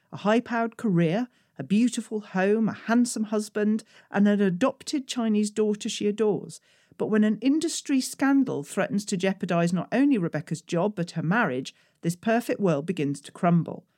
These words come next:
Two women in a divided city, separated by wealth and culture, yet bound together by their love for the same child. And when they finally meet, their lives will never be the same again. Hmm. Let's go and talk to Jean now.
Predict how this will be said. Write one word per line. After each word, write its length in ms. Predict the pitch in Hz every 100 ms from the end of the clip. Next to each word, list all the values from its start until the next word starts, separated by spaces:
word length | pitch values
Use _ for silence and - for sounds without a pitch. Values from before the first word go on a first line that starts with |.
| _ _ -
Two 200 | 226 240
women 440 | 240 208 196 214 -
in 100 | 156
a 80 | 147
divided 560 | 165 170 196 214 214
city, 500 | - 180 175 - - _ _ _
separated 720 | - - 175 170 156 170 180 175
by 160 | 131
wealth 380 | 135 156 196 220
and 100 | 233
culture, 600 | 214 135 - - - - _ _ -
yet 180 | - -
bound 240 | 170 202
together 340 | 208 208 202 214
by 180 | 160 147
their 160 | 143
love 340 | 151 170 175 - _
for 140 | -
the 80 | 214
same 340 | - 156 151
child. 480 | 165 170 120 - - _ _ _ -
And 120 | 170
when 120 | 170
they 100 | 170
finally 440 | 165 202 214 233 254
meet, 420 | 247 143 - - _ _ _ _ _ -
their 120 | 139
lives 480 | 139 160 165 175 -
will 80 |
never 280 | 123 131 170
be 140 | 170 180
the 120 | 190
same 340 | - 127 131
again. 420 | 131 147 131 110 - _ _ _ _ 277
Hmm. 380 | 339 349 339 240
Let's 220 | 185 180
go 100 | 202
and 160 | 180 180
talk 260 | 170 -
to 120 | - 180
Jean 480 | 165 151 147 156 165
now. 360 | 113 107 -